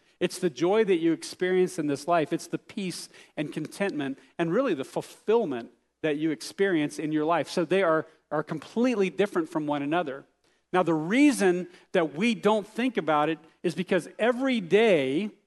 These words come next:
every marketing strategy, if you watch commercials, listen to commercials on the radio, all of these marketing strategies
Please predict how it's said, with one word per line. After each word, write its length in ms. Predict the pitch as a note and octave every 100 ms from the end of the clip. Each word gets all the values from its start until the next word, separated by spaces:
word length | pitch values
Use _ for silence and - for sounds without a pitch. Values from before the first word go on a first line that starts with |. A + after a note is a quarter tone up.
| _ _ _ _
every 280 | G3+ A#3 C4+
marketing 520 | A3+ A#3 B3 A#3 F#3
strategy, 540 | E3+ - D#3+ D3+ C#3+ F#3
if 120 | F#3
you 80 | F3
watch 280 | F3+ F#3+ -
commercials, 680 | F#3 D#3+ G3+ G#3 G3+ F#3+ D#3
listen 200 | E3+ E3
to 60 |
commercials 440 | - F#3 F3 E3+ D#3
on 100 | D3+
the 60 |
radio, 580 | D3 A3 A#3 D#3+ D3 D#3 - - - _
all 300 | F3+ B3+ D4
of 80 | B3+
these 380 | A#3+ E3 D#3
marketing 560 | D3+ E3+ B3+ C4 B3 G#3
strategies 840 | - A3+ A3+ A#3+ E3 E3+ E3+ E3